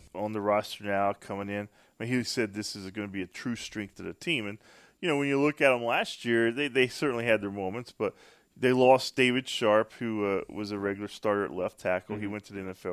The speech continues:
Speaker 1: early. Obviously, Cam Dillard, who started at center till T J McCoy took his job, he's no longer here. He transferred to North Carolina.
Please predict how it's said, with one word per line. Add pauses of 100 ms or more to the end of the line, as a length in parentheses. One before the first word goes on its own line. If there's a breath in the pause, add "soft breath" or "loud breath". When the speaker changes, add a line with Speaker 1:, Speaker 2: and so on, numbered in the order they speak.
Speaker 1:
early. (500 soft breath)
Obviously,
Cam
Dillard,
who
started
at
center
till
T
J
McCoy
took
his
job,
he's
no
longer
here.
He
transferred
to
North
Carolina.